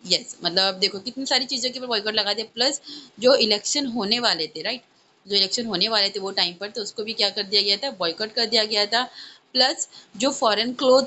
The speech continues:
थे उसको भी boycott कर दिया गया था। Due to this, the import of foreign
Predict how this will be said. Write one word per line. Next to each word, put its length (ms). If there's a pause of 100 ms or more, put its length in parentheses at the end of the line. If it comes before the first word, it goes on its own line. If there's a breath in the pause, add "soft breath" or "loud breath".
थे 80
उसको 260
भी 180
boycott 420
कर 120
दिया 180
गया 220
था। 180 (540 soft breath)
Due 160
to 200
this, 340
the 160
import 360
of 80
foreign 440